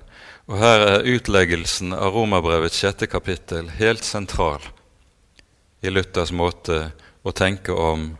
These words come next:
disse ting. Med dette så føres vi direkte inn i det som kalles for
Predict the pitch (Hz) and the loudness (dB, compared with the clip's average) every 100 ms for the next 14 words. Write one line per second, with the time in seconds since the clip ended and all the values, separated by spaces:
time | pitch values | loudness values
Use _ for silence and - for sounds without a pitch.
0 | - - 92 87 82 - 80 - _ _ | -20 -12 -8 -6 -8 -8 -10 -12 _ _
1 | _ _ _ _ _ _ _ _ _ _ | _ _ _ _ _ _ _ _ _ _
2 | _ _ _ _ _ _ _ _ _ _ | _ _ _ _ _ _ _ _ _ _
3 | _ _ _ _ _ _ _ _ _ _ | _ _ _ _ _ _ _ _ _ _
4 | _ - _ _ _ _ - 110 120 123 | _ -20 _ _ _ _ -2 6 8 8
5 | - 107 113 - 131 123 113 107 104 104 | 6 8 8 4 4 8 8 8 4 2
6 | 104 101 98 92 - - - _ _ _ | 6 6 2 -6 -12 -12 -16 _ _ _
7 | _ 101 92 135 113 90 87 - 107 104 | _ -8 4 4 6 4 4 2 -4 -2
8 | 104 80 67 - - _ _ _ _ _ | -2 -4 -8 -16 -20 _ _ _ _ _
9 | _ _ _ - 104 117 107 110 95 92 | _ _ _ -2 8 8 8 4 4 4
10 | 104 101 107 101 - 95 90 90 | 6 6 6 2 0 4 4 2